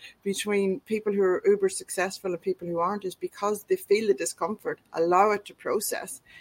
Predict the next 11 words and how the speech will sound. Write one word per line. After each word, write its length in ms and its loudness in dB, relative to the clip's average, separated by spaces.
and 240 -2
work 260 0
their 180 -2
way, 360 -2
you 100 -4
know, 180 0
allow 200 0
it 140 -6
to 60 -18
pass 280 -10
through. 260 -14